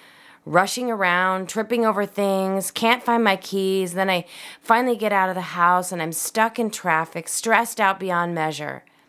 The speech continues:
That is no way to start the day, folks.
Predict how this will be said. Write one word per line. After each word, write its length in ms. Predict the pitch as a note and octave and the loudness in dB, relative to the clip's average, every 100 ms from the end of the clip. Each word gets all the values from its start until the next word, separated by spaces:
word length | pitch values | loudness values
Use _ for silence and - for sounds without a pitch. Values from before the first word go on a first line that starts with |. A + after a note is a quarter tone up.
| _ - | _ -6
That 260 | G#3 A#3 B3+ | 2 2 2
is 280 | G3+ E3+ | -2 -2
no 800 | F#3 F#3 A3 B3+ D4 D#4+ E4 F4 - | -4 -2 2 6 6 4 -4 -14 -6
way 400 | A#3+ C4+ C4+ B3 | 0 6 6 4
to 140 | A3+ | -2
start 580 | - - A#3+ B3+ C4+ C4+ | -4 -2 2 2 2 0
the 120 | B3 | -4
day, 580 | A#3 - G#3 C4+ D#4+ E4+ | -4 -4 0 2 2 0
folks. 720 | - F3+ A3+ D4 D4+ - | -2 0 2 0 -2 -12